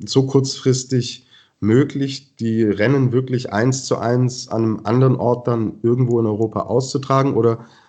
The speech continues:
werden wir uns wahrscheinlich an den Gedanken gewöhnen müssen, dass der Weltcup-Kalender heuer etwas dünner ausfallen wird? Was glaubst du?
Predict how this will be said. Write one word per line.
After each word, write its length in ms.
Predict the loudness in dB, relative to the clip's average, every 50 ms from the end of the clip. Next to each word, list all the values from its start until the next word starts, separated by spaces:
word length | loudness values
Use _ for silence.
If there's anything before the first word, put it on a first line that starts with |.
| _ -2
werden 260 | 2 2 4 4 4
wir 120 | 2 2 2
uns 480 | 2 -2 -2 -4 -6 -12 -14 -16 -20 -18 -8
wahrscheinlich 460 | -6 -6 -4 -2 0 0 0 -2 -2
an 100 | -2 -2
den 100 | -2 -2
Gedanken 500 | -4 -2 -2 -2 -4 -4 -4 -6 -8 -6
gewöhnen 380 | -6 -4 -2 0 0 0 0 0
müssen, 380 | -2 -4 -4 -6 -6 -8 -8 -10 -20 -20 -20 -20 _ _ 0
dass 200 | 0 0 0 2
der 120 | 0 2
Weltcup-Kalender 920 | 2 2 0 0 -6 -8 -2 0 0 2 2 2 2 0 0 -2 -2 -4 -8 -18 _ -20 -20 _ _ _ 0
heuer 340 | 2 4 6 6 4 4 0
etwas 840 | -2 -4 -2 -2 -2 -2 -2 -2 -8 -10 -12 -10 -10 -10 -12 -10 2 2
dünner 240 | 4 4 4 2
ausfallen 540 | 2 0 -2 -2 -4 -6 -4 -6 -4 -4 -6
wird? 220 | -8 -10 -10 -14 _
Was 140 | -14 -12 -4
glaubst 280 | -2 -2 -2 -2 -2 -4
du? 180 | -4 -4 -4